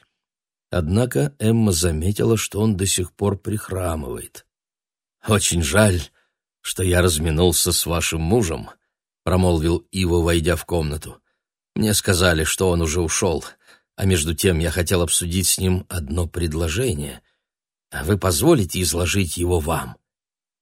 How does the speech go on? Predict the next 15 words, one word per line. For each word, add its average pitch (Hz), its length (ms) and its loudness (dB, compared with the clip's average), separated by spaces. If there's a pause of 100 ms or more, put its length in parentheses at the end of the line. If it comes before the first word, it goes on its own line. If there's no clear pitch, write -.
(580)
«Я 78 300 -4
сгораю 92 720 4
от 120 140 -2
любопытства», 151 920 -2 (320)
с - 200 -2
улыбкой 90 460 2
отозвалась 87 760 0
Эллен. 78 420 -4 (1120)
«Как 85 240 -2
известно, 85 840 0 (480)
Эмма 95 400 4
находится 92 680 2
в 76 80 -2
затруднительном 90 1000 0
положении, 95 840 -4